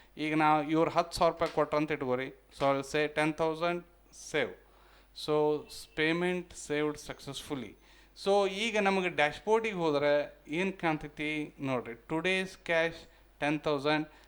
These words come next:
ಟೋಟಲ್ ಕ್ಯಾಶ್ ಟೆನ್ ತೌಸಂಡ್, ಹುಡುಗಂದು ಒಂದು ಏನ, so ಏನ್ರಿ ಹುಡುಗ ಒಬ್ಬ. So ಇಲ್ಲಿ ನೋಡ್ರಿ, ಇವತ್ತಿನ ಪ್ರೀ ಪ್ರೈಮರಿನಿಂದ ಟಿಲ್ ಕಲೆಕ್ಟ್ ಆಗಿದ್ದು ಎಷ್ಟು? ಹತ್ತು ಸಾವಿರ ರೂಪಾಯಿ ಪ್ರೀ ಪ್ರೈಮರಿಯಿಂದ ಕಲೆಕ್ಟ್ ಆಗೈತಿ. This is the beautiful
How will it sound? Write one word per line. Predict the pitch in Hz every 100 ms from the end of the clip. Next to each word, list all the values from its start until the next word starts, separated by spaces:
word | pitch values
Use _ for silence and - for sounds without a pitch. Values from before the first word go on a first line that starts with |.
| _
ಟೋಟಲ್ | - 151 151 175
ಕ್ಯಾಶ್ | 170 165 156 156 -
ಟೆನ್ | - 147 147
ತೌಸಂಡ್, | 147 143 143 147 143
ಹುಡುಗಂದು | 117 135 165 165
ಒಂದು | 151 147 156 156 - _ - - 123
ಏನ, | 131 139 147 - - - - _ -
so | 156 151 147 135 - - _ _ _ -
ಏನ್ರಿ | 143 147 180 - - _ _ -
ಹುಡುಗ | - 147 165
ಒಬ್ಬ. | 160 - 156 156 104 - - - - _ -
So | 190
ಇಲ್ಲಿ | 180 170
ನೋಡ್ರಿ, | 160 156 160 - -
ಇವತ್ತಿನ | 151 175 180 180
ಪ್ರೀ | 175 160 196
ಪ್ರೈಮರಿನಿಂದ | 214 190 185 180 180 170 170 165 156 156 156 - - -
ಟಿಲ್ | 175 185 185
ಕಲೆಕ್ಟ್ | 170 160 160 170
ಆಗಿದ್ದು | 160 151
ಎಷ್ಟು? | 151 - 151 156 156 - -
ಹತ್ತು | 151 - -
ಸಾವಿರ | 156 151 143 139
ರೂಪಾಯಿ | - 147
ಪ್ರೀ | 143 139 139
ಪ್ರೈಮರಿಯಿಂದ | - 139 135 131 135 131 131
ಕಲೆಕ್ಟ್ | - 131 - 127
ಆಗೈತಿ. | 127 131
This | 120 123 139
is |
the | 127 127
beautiful | 117 135 143 - 147